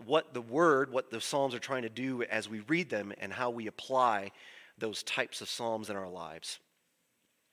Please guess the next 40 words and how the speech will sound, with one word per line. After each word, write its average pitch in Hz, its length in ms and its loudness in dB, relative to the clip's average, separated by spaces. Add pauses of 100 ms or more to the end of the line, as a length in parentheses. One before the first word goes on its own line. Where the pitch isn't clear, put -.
(240)
And, 120 280 -4
uh, - 20 2
as 104 180 0
far 135 140 2
as 117 80 0
the 107 60 -14
preachers 147 360 -4
go, 139 160 4
I'll 131 120 4
be 123 80 -4
preaching 143 480 -2 (540)
a 143 40 -2
little 196 160 8
bit 175 120 10
over 151 180 8
half 151 280 8
of 147 60 -2
the 135 60 0
time. 143 480 2 (400)
Uh, 98 100 -4
Steve 151 320 0
Stanton 147 300 2
and 131 120 -2
I 131 120 4
are 131 100 4
gonna 123 160 -4
do 113 160 -6
a 104 40 -6
preaching 156 380 -2
swap 139 440 4
while 110 100 0
he's 147 280 -4
here 143 180 0
and 127 100 0
I'm 117 140 0
at 107 80 -6
Waypoint 143 500 -2
for 135 120 -6
one 135 200 0
Sunday. 135 540 0